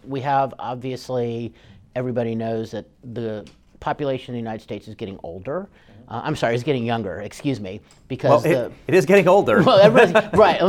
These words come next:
Speaker 1: me
Speaker 2: Everyone's
Speaker 1: rephrase that.
Speaker 2: going
Speaker 1: The
Speaker 2: to get
Speaker 1: working
Speaker 2: older.
Speaker 1: population
Speaker 2: Yes.
Speaker 1: is getting younger.
Speaker 2: Yes, sir.
Speaker 1: Um, because you've got a lot of the boomers are starting to retire, and then the next generations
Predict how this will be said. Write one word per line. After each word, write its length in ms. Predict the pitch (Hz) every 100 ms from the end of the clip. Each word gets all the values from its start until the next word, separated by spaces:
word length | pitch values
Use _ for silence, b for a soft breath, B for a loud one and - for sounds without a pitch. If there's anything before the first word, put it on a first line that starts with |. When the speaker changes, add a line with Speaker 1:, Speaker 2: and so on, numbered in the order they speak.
| 214
Speaker 1:
me 60 | 196
Speaker 2:
Everyone's 220 | 202 196
Speaker 1:
rephrase 20 |
that. 40 | 175
Speaker 2:
going 180 | 196
Speaker 1:
The 60 | 214
Speaker 2:
to 40 |
get 80 | 269
Speaker 1:
working 120 | 123 101
Speaker 2:
older. 60 | 185
Speaker 1:
population 440 | 156 143 131 135
Speaker 2:
Yes. 160 | 123 113
Speaker 1:
is 40 |
getting 260 | 143 117 110
younger. 360 | 98 85 69 -
Speaker 2:
Yes, 160 | 107 -
sir. 100 | -
Speaker 1:
Um, 380 | 135 131 131 127
because 420 | 139 - 135 123
you've 120 | 123
got 180 | 131 127
a 40 |
lot 200 | 123 123
of 80 | 120
the 100 | 117
boomers 460 | 104 117 120 113 113
are 80 |
starting 320 | 104 - 110 110
to 120 | 113
retire, 580 | 104 107 98 117 151 -
and 240 | 120 113
then 160 | 110 107
the 80 | 110
next 280 | 110 - -
generations 680 | 107 104 101 98 104 95